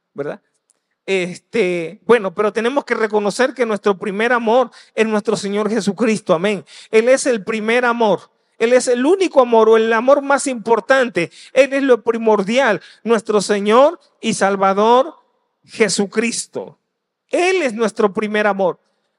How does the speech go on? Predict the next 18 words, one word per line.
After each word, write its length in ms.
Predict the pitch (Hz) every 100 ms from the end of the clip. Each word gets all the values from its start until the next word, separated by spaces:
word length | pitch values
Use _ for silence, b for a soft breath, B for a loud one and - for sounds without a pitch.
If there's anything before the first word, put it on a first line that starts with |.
| -
Cuando 320 | 277 269 262
usted 260 | 214 339
y 120 | 381 349
yo 280 | 349 359 349
ponemos 520 | 285 269 311 359 330
a 80 | 277
Dios 220 | 254 311
en 160 | 359 247
primer 340 | 277 269 311
lugar, 640 | 320 254 277 254 220 269 _ _ _
le 140 | - 247
estamos 440 | 220 294 349 330
regresando 920 | 285 254 240 240 226 - 285 339 320
un 120 | 320 294
orden 560 | 294 311 233 208 214
a 80 | 214
la 140 | 214
sociedad. 640 | 202 220 202 240 233 320 175